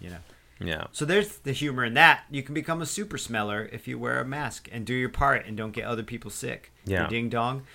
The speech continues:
Speaker 2: Yeah, ding
Speaker 1: Yeah.
Speaker 2: dong. So <laughs> I think that, um,
Speaker 1: Your doorbell.
Speaker 2: mm, that's what I do with the, the, the mints, with the, with the Fisherman's Friends. That's why. So,
Speaker 1: Oh, it
Speaker 2: so
Speaker 1: just helps your podcasting performance. Is what you're
Speaker 2: Correct,
Speaker 1: saying.
Speaker 2: correct.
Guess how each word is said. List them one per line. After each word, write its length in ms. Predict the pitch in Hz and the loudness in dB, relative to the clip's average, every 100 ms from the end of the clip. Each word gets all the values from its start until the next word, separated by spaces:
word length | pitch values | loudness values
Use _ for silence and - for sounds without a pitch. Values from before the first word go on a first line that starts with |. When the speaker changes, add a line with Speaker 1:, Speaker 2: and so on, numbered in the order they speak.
| - | -6
Speaker 2:
Yeah, 120 | 85 | -2
ding 200 | 101 104 | 4 6
Speaker 1:
Yeah. 60 | 104 | 8
Speaker 2:
dong. 380 | 101 95 101 113 - - - - - | 6 6 4 -2 -8 -14 -14 -14 4
So 340 | - 185 190 185 | 12 12 12 12
<laughs> 60 | - | 12
I 100 | 208 | 12
think 300 | - 233 - | 12 8 10
that, 200 | 196 147 | 10 12
um, 300 | 151 143 135 - - | 12 10 4 -6 -14
Speaker 1:
Your 180 | 110 123 | -2 0
doorbell. 640 | 104 117 131 143 147 151 151 | 0 2 4 6 8 8 8
Speaker 2:
mm, 200 | 147 143 | 4 8
that's 260 | 170 175 | 8 6
what 120 | 165 | 4
I 80 | 165 | 4
do 200 | 147 156 | 6 6
with 140 | 139 - | 6 6
the, 260 | 123 120 104 | 6 6 4
the, 460 | 113 110 110 - 107 | 2 4 2 -2 -4
the 100 | 107 | 0
mints, 440 | 113 107 - - | 2 2 0 -2
with 160 | 104 - | -4 -2
the, 220 | 101 98 | -2 -2
with 100 | 104 | -6
the 80 | 101 | -8
Fisherman's 580 | - 107 - 98 95 - | -4 -4 -4 -4 -6 -6
Friends. 360 | 104 92 87 | -4 -4 -2
That's 200 | 92 90 | -4 -6
why. 320 | 92 90 82 - | -4 -2 -2 -4
So, 160 | 110 113 | -4 -2
Speaker 1:
Oh, 500 | 127 131 127 117 117 | -2 -2 -2 -2 -2
it 80 | 147 | 2
Speaker 2:
so 100 | 139 | 6
Speaker 1:
just 160 | 202 - | 6 10
helps 260 | 220 233 180 | 8 8 2
your 140 | 160 | -2
podcasting 760 | - 139 147 - 131 123 120 110 | 6 8 8 6 2 2 -6 -8
performance. 680 | 107 - 113 104 90 90 | -10 -8 -6 -6 -6 -12
Is 160 | - 104 | -12 -4
what 80 | - | 4
you're 80 | 151 | 8
Speaker 2:
Correct, 320 | 143 - - | 8 6 -2
Speaker 1:
saying. 140 | 95 | -4
Speaker 2:
correct. 440 | 92 123 95 - | 2 4 4 0